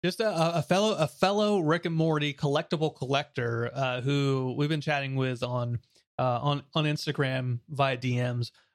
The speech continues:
Whenever a new clue from Wormageddon comes out, just, just sit there and, and, and talk to them. Like, "I think it's here. I think it's in Brazil. I don't know where in Brazil. Maybe here," and then send,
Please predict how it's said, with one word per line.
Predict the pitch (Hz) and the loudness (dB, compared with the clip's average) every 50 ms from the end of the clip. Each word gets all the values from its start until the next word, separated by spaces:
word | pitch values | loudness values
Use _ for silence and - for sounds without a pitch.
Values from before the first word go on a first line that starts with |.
| _ _ | _ _
Whenever | 143 143 147 165 175 175 170 | 0 2 2 4 4 4 4
a | 160 | 4
new | 151 147 147 151 | 4 4 2 2
clue | 147 - - - 156 156 156 | 0 0 0 2 4 4 2
from | 147 - 143 131 | 2 2 0 2
Wormageddon | 131 135 135 135 131 127 139 139 143 139 | 2 0 0 0 -2 -2 -2 -4 -2 -2
comes | - 143 139 135 | -2 -2 0 2
out, | 151 147 143 139 139 - - _ _ _ _ _ _ _ _ _ | 2 2 2 2 0 -2 -6 _ _ _ _ _ _ _ _ _
just, | - 135 123 - - _ _ _ _ _ _ | -2 -2 -2 -2 -10 _ _ _ _ _ _
just | - 131 - - | -6 -6 -6 -4
sit | - 143 120 | -6 -8 -4
there | - 135 123 127 | -2 -2 -2 0
and, | 120 117 117 | -2 -2 -2
and, | 120 123 117 120 - - | -4 -2 -4 -4 -2 -2
and | 131 117 110 - | -2 -2 -2 -4
talk | - - 143 135 131 - | -2 0 0 0 0 -2
to | - | -4
them. | 123 120 120 120 | -2 -2 0 -2
Like, | 117 120 117 110 - - _ _ _ _ _ _ _ _ | -2 -2 -4 -6 -8 -16 _ _ _ _ _ _ _ _
"I | - 113 | -10 -10
think | - - 196 254 254 | -2 -2 -2 0 0
it's | 359 359 - | -2 -4 -2
here. | - 160 135 117 - - | -4 -2 -2 -2 -4 -4
I | - 123 | -4 -4
think | 117 - 202 240 - | 0 0 0 0 0
it's | - - | -2 0
in | 240 214 202 | 0 2 2
Brazil. | 180 165 135 - 131 110 95 - _ _ _ _ _ - | 2 0 0 -4 -8 -10 -10 -14 _ _ _ _ _ -2
I | 147 | 0
don't | 180 240 | 2 2
know | 277 285 | 2 2
where | 247 214 185 165 143 | 4 4 2 2 0
in | 127 | 0
Brazil. | 131 123 - 127 117 110 107 104 - - _ _ | -2 -2 -2 -4 -4 -4 -4 -4 -6 -12 _ _
Maybe | 139 135 139 160 151 | -2 -2 -2 -2 -2
here," | 135 160 208 240 247 226 | 0 0 0 0 -2 -4
and | 156 135 | -2 -4
then | 131 135 123 - | -4 -4 -6 -6
send, | - 147 123 117 - | -6 -6 -6 -6 -12